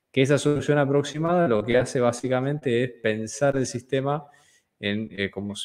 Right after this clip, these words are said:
como aquel que tiene menor cantidad de, eh, de, digamos, de, de error, ¿sí? O de distancia. Entonces, digamos, si van a, si citan, ¿sí? Básicamente, pensando en un sistema de este estilo, ¿no?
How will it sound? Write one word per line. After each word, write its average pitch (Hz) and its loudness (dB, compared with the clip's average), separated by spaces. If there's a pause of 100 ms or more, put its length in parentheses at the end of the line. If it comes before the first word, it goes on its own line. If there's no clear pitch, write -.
(140)
como 104 -4
aquel 110 -2
que 127 2
tiene 123 0
menor 117 0
cantidad 107 0
de, 107 -2 (520)
eh, 82 -2
de, 87 -12
digamos, 101 0
de, - -10 (520)
de 110 4
error, 104 4
¿sí? 110 -4
O 101 -2
de 98 -2
distancia. 95 -8 (140)
Entonces, 131 -2 (480)
digamos, 87 -8
si - -12
van 117 -6
a, 120 -2
si - -4
citan, 156 0 (160)
¿sí? 120 -6 (260)
Básicamente, 131 0
pensando 110 2
en 107 -2
un 110 -4
sistema 110 -2
de 110 -2
este 131 -4
estilo, 170 2
¿no? 135 -4